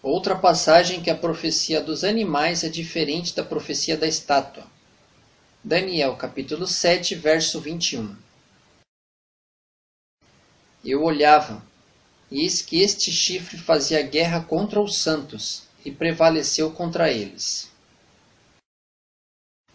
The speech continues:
Os santos são as pessoas que não aceitavam os ensinos errados que o Papa falava sobre Deus. A Igreja Católica começou a matar pessoas em mil duzentos e trinta e um,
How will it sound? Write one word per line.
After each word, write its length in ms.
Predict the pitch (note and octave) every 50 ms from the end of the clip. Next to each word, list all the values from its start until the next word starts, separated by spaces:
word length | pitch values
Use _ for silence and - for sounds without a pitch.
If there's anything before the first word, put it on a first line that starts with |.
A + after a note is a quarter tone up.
| _ _ _ _ _ _ - _ _ _ _ _ _ _ _ _ _ _ _ _ _ _ _ _
Os 180 | D#3+ F#3 G3+ -
santos 460 | - - G3 A3 A#3 A3 - - - -
são 180 | - D#3+ E3+
as 120 | E3+ E3+ -
pessoas 480 | - F3 E3 - - F3 F3+ E3+ -
que 160 | - - E3+
não 220 | E3 F3 G#3 C4+ C#4+
aceitavam 640 | - - - G3 E3+ E3+ - E3 F3+ F3+ F3+ F#3+
os 120 | F#3+ E3 F3
ensinos 480 | F3+ E3+ - - F#3 F#3 F#3+ F3 F3
errados 560 | F#3 D#3 C3+ C#3+ D3 E3+ F3 F3 G3+ - -
que 180 | - - - F3
o 100 | E3+ E3+
Papa 380 | - - E3 E3+ E3 - F#3+ F3
falava 540 | - - F3+ E3 D3+ D3+ D#3+ D#3+ F3 F3
sobre 340 | F3 - - E3+ E3 F3 F#3
Deus. 640 | F3 D#3+ B2+ A2+ G#2 - - - - - - - - _ _ _ _ _ _ _ _ _ _ _ _ _ _ _ _ _ _ _ _ _ _ _ _ _ _ _ _ _ _ -
A 80 | C3
Igreja 360 | C3+ C3+ D#3+ F#3 G3+ G3+ A3 G#3
Católica 560 | - F3+ E3 - - E3+ F3+ F3 - D#3 D3
começou 480 | - - D3+ D#3 D3+ D3 - - D#3
a 40 | D3+
matar 460 | D3 D3 C#3+ C#3 - E3 G3 G3+ F#3+
pessoas 800 | - D#3+ C#3 - - - F3+ F3+ E3+ D#3 C#3 B2+ - - - -
em 160 | C#3+ C#3+ D3+
mil 220 | E3 G#3 C4+ C#4 B3+
duzentos 580 | A#3+ A3 F3+ E3 F#3 G3+ A3 A3 - - F3
e 80 | E3+ E3+
trinta 300 | - G3 A3+ A3 - G#3
e 60 | F3+
um, 260 | D#3+ D3+ C#3 A#2 A#2